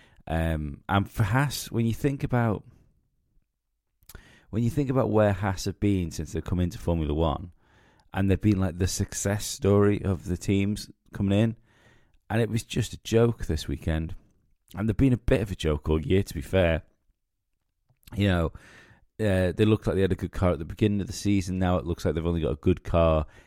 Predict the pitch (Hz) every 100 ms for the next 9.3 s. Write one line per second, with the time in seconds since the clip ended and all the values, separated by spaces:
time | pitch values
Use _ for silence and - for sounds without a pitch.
0 | _ 76 80 - 113 110 - 95 95 95
1 | 82 82 90 85 82 82 101 98 87 87
2 | 78 80 76 69 80 73 82 78 73 -
3 | 71 65 78 80 80 90 73 82 80 78
4 | 76 71 76 76 71 - 73 71 78 73
5 | 82 78 82 - - _ _ _ _ -
6 | 87 95 - 107 90 - - 101 92 98
7 | 87 82 - - - 95 76 87 - _
8 | - - - _ _ _ _ - 85 82
9 | 80 69